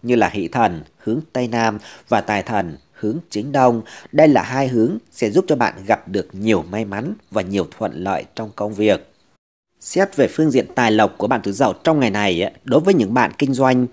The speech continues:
buôn bán thì có thu hoạch nhất định, tiền bạc có thu nhưng cũng có chi và có tổn thất. Trong ngày hôm nay, bạn nên tránh cho vay mượn về tiền bạc,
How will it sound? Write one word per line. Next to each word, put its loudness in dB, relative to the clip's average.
buôn 6
bán 0
thì 0
có 2
thu 2
hoạch 0
nhất 0
định, 4
tiền 4
bạc 2
có 2
thu 6
nhưng 2
cũng 2
có 4
chi 8
và 2
có 2
tổn 0
thất. 0
Trong 4
ngày 4
hôm -6
nay, 2
bạn 0
nên 2
tránh -4
cho 4
vay 2
mượn -2
về -6
tiền -8
bạc, -2